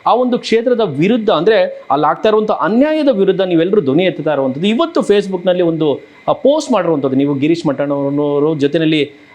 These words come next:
ಆ, ಸಮೀರ್ ಎಂ ಡಿ ಜೊತೆಯಲ್ಲಿ ನೀವಿರುವಂಥದ್ದು. So ಅಲ್ಲೇ ಒಂದು, ಅಲ್ಲೊಂದು ಹೇಳ್ತೀರಿ, ಅಲ್ಲೊಂದು ಹೇಳಿಕೆ ಇದೆ, ಹಿಂದೂ ಮುಸಲ್ಮಾನರು ಅನ್ನೋದು ಬಿಟ್ಬಿಡಿ, ಇಲ್ಲಿ ಅಲ್ಲಾಗಿರುವಂಥ ಅನ್ಯಾಯದ ವಿರುದ್ಧ ಧ್ವನಿ ಎತ್ತೋಣ ಅಂತೇಳಿ. So ಈ ಮೂಲಕ ಏನ್ ಹೇಳ್ತೀರಾ ಅಲ್ಲಿ ನಡೀತಾ ಇರುವಂಥ ಅನ್ಯಾಯದ ವಿರುದ್ಧ?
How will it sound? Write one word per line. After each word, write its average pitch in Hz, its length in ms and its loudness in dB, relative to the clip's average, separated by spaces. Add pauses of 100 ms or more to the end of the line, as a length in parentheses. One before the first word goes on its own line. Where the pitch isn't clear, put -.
ಆ, 147 60 0
ಸಮೀರ್ 226 420 0
ಎಂ 180 160 2
ಡಿ 202 100 2
ಜೊತೆಯಲ್ಲಿ 156 340 0
ನೀವಿರುವಂಥದ್ದು. 139 680 0 (320)
So 247 100 4
ಅಲ್ಲೇ 233 180 0
ಒಂದು, 240 400 2 (420)
ಅಲ್ಲೊಂದು 226 300 -2
ಹೇಳ್ತೀರಿ, 208 480 2
ಅಲ್ಲೊಂದು 147 280 0
ಹೇಳಿಕೆ 202 280 0
ಇದೆ, 135 160 0 (320)
ಹಿಂದೂ 226 340 4
ಮುಸಲ್ಮಾನರು 185 580 2
ಅನ್ನೋದು 160 220 2
ಬಿಟ್ಬಿಡಿ, 143 480 2
ಇಲ್ಲಿ 156 380 0 (160)
ಅಲ್ಲಾಗಿರುವಂಥ 214 540 0
ಅನ್ಯಾಯದ 233 560 2
ವಿರುದ್ಧ 190 300 2
ಧ್ವನಿ 143 280 0
ಎತ್ತೋಣ 160 300 0
ಅಂತೇಳಿ. 110 380 -2 (180)
So 214 60 4
ಈ 185 160 0
ಮೂಲಕ 262 240 4
ಏನ್ 202 280 2
ಹೇಳ್ತೀರಾ 165 300 0
ಅಲ್ಲಿ 127 160 -2
ನಡೀತಾ 170 200 -2
ಇರುವಂಥ 156 220 0
ಅನ್ಯಾಯದ 127 380 0
ವಿರುದ್ಧ? 107 240 -8